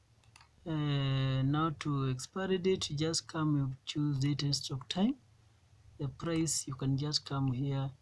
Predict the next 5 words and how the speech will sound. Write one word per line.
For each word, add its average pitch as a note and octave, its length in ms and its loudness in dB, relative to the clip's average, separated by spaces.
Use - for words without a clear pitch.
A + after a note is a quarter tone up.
and B2 160 2
you A#2+ 80 -2
put C3 600 -2
currency, C3+ 720 0
uh, B2 720 -2